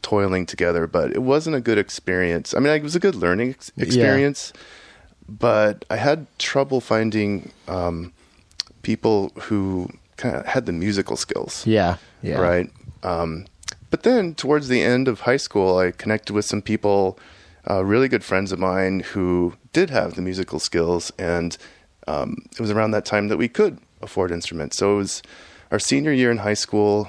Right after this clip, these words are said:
Speaker 1: I was in a band called Induction,
Speaker 2: Uh-huh.
Speaker 1: and, uh, we won our talent show, and we
Speaker 2: Oh,
Speaker 1: did,
Speaker 2: nice.
Speaker 1: you know,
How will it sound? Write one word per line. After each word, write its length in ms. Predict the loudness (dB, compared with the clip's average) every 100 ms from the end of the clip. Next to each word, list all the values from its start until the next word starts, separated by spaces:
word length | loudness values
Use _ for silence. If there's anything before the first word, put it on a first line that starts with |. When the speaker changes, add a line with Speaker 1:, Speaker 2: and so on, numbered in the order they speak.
| -8
Speaker 1:
I 100 | -6
was 140 | -4 -2
in 80 | -2
a 40 |
band 300 | 0 0 0
called 180 | -2 -2
Induction, 640 | 0 0 -2 -2 -4 -4 -4 0
Speaker 2:
Uh-huh. 320 | 2 2 0 -4 -6 -2
Speaker 1:
and, 440 | 2 2 0 2
uh, 220 | 2 2
we 120 | 2 2
won 180 | 0
our 80 | 0
talent 400 | -2 0 2 0
show, 480 | 2 4 4 4 2
and 120 | 0
we 80 | 0
Speaker 2:
Oh, 40 |
Speaker 1:
did, 220 | 2 0 0
Speaker 2:
nice. 160 | -6
Speaker 1:
you 60 | -2
know, 220 | -2 -2